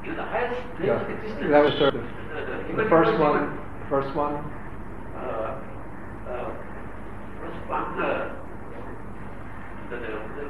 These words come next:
Speaker 1: the, it, it, it, it is, uh, uh, it,
Speaker 2: Infamously
Speaker 1: it, it,
Speaker 2: famous,
Speaker 1: it,
Speaker 2: you
Speaker 1: it,
Speaker 2: said.
Speaker 1: it is dormant,
Speaker 2: Yeah.
Speaker 1: dormant
Speaker 2: Yeah.
Speaker 1: in all worldlings.
Speaker 2: Yeah.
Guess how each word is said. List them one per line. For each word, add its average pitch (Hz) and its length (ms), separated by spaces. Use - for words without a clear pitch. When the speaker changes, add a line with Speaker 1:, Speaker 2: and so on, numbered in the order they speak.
Speaker 1:
the, - 100
it, - 240
it, - 260
it, - 140
it 196 300
is, 202 60
uh, - 1160
uh, - 240
it, 165 280
Speaker 2:
Infamously 156 500
Speaker 1:
it, 139 80
it, 143 40
Speaker 2:
famous, 143 320
Speaker 1:
it, - 60
Speaker 2:
you - 100
Speaker 1:
it, - 80
Speaker 2:
said. - 40
Speaker 1:
it 151 240
is - 160
dormant, - 480
Speaker 2:
Yeah. 104 240
Speaker 1:
dormant 160 420
Speaker 2:
Yeah. 101 260
Speaker 1:
in - 200
all - 220
worldlings. - 440
Speaker 2:
Yeah. 107 300